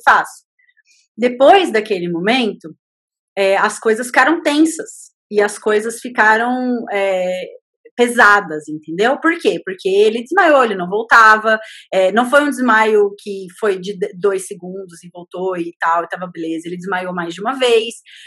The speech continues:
é, o casamento teve que finalizar e ele teve que ir embora pro hospital,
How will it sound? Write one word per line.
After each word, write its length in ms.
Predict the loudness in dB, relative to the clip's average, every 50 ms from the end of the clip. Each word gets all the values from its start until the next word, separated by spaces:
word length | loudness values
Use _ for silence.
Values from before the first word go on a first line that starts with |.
| -20 -20 _ _ 0
é, 400 | 2 4 4 4 2 0 -2 -4
o 80 | -2
casamento 500 | 0 0 2 2 0 -2 -2 -4 -6 -6 -6
teve 200 | -6 -6 -6 -10
que 80 | -16 _ -18 -12
finalizar 720 | -10 -8 -8 -6 -8 -4 0 2 4 4 4 4 2 2
e 100 | 0 -4
ele 180 | -6 -6 -8 -8
teve 180 | -8 -8 -8 -10
que 120 | _ -12 -10
ir 60 | -8
embora 300 | -4 -4 -4 -4 -6 -8 -12
pro 80 | -16
hospital, 680 | -20 -10 -8 -6 0 2 4 6 6 6 6 4 2